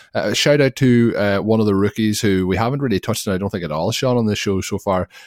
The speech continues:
uh, and he's been really rolling, um, since he came into the league. Missed a couple of games there with injuries, but, uh, Terry McLaurin has, uh,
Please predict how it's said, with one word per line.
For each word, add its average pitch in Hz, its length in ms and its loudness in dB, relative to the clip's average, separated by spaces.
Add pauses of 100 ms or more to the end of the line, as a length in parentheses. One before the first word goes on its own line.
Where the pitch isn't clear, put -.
(120)
uh, 92 60 -8
and 123 200 -2
he's 180 120 -2
been 92 160 0
really 104 220 2
rolling, 95 520 0
um, 90 140 -2
since 98 200 -6
he 95 60 -10
came 101 140 -6
into 92 120 -2
the 95 60 -4
league. 92 220 -6
Missed 127 180 -2
a - 60 -12
couple 104 240 -4
of 95 40 -4
games 95 260 -2
there 92 120 0
with 90 140 -2
injuries, 90 480 -2 (340)
but, 92 320 -4
uh, 90 280 0 (280)
Terry 101 260 2
McLaurin 95 640 0
has, 95 320 -2
uh, 90 240 0